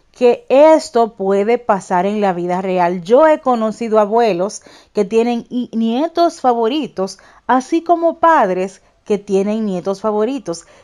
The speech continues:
Eso se puede consi-, considerar como algo patológico o como una contaminación espiritual.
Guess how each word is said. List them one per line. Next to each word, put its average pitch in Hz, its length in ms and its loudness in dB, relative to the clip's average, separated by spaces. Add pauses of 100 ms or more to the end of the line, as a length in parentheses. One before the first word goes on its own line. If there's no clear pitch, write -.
(140)
Eso 339 240 2
se 359 160 2
puede 294 360 4
consi-, 262 680 -4
considerar 240 640 2
como 240 340 -2
algo 254 320 0
patológico 190 840 -2 (240)
o - 140 -2
como 254 300 4
una 339 200 2
contaminación 226 760 0
espiritual. 175 600 -8